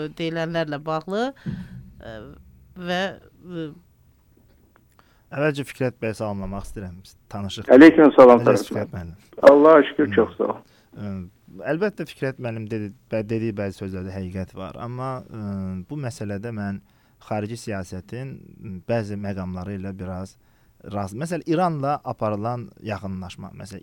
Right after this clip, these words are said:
Speaker 2: İran vasitəçiliyi rolunun qəbul edilməsi. Bu bir, ə, manevr ola bilər Amerika ilə münasibətlərdə. Ola bilsin də faydalıdır. Amma axıra kimi getməyin əlbəttə ki, mənası yoxdur. Çünki İran burada Azərbaycan tərəfini tutmayacaq. Amma manevr kimi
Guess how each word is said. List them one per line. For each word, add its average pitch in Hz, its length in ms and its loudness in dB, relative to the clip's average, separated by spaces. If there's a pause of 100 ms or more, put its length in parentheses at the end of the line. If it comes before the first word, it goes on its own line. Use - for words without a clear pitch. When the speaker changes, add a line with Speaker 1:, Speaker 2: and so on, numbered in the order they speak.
Speaker 2:
İran 107 240 -8
vasitəçiliyi 98 560 -10
rolunun 90 320 -10
qəbul 85 320 -14
edilməsi. 80 400 -20 (560)
Bu 196 160 -4
bir, 196 160 0
ə, 110 240 -8 (160)
manevr 147 400 0
ola 110 160 -4
bilər 90 240 -12 (160)
Amerika 104 460 -6
ilə 92 100 -8
münasibətlərdə. 87 880 -12 (160)
Ola 156 200 -4
bilsin 120 260 -8
də 127 100 -10
faydalıdır. 90 560 -10 (540)
Amma 143 240 -6
axıra 175 320 -2
kimi 156 220 -8
getməyin 131 340 -8
əlbəttə 110 400 -10
ki, 101 80 -12
mənası 95 400 -10
yoxdur. 104 240 -16
Çünki 104 240 -16
İran 101 240 -8
burada 95 220 -10
Azərbaycan 90 420 -12
tərəfini 90 320 -16
tutmayacaq. 101 380 -16
Amma 180 100 -10 (140)
manevr 160 260 -4
kimi 120 160 -12